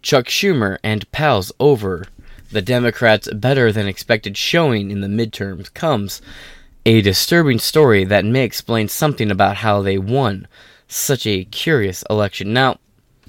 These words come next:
again, they didn't win. They did not win the election. The Democrats,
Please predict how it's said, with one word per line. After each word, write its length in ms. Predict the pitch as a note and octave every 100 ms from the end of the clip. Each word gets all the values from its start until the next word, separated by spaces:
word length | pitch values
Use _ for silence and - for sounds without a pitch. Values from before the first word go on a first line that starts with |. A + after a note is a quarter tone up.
| - - - _
again, 480 | B2+ F3+ F3 G2 - _ _
they 280 | B2 A#2+ C3
didn't 640 | A2 D#3 G#3+ F3+ A#2+ G#2+
win. 680 | D3 B3 C4 A#2 D#2+ - - -
They 200 | A2+ A2
did 140 | C3+
not 260 | D3+ E3+ C#3+
win 220 | D#3+ D#3+
the 80 | D3
election. 480 | C#3+ D3 - - - - - - _
The 80 | F#2+
Democrats, 720 | B2 C#3 D#3 - D3 C#3+ -